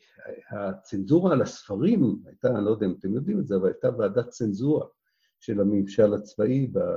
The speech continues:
ב-, ב-, בגדה המערבית וברצועת עזה.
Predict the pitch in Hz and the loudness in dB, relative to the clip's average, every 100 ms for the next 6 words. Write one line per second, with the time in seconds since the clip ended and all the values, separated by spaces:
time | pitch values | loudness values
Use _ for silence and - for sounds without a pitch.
0 | 82 - 95 87 87 87 90 92 101 104 | -6 -8 -8 -6 -8 -8 -8 -6 -4 0
1 | 107 101 95 104 - 95 95 95 104 101 | 0 0 -2 -4 -8 -6 -6 -6 -2 -2
2 | - 101 95 | -2 -8 -6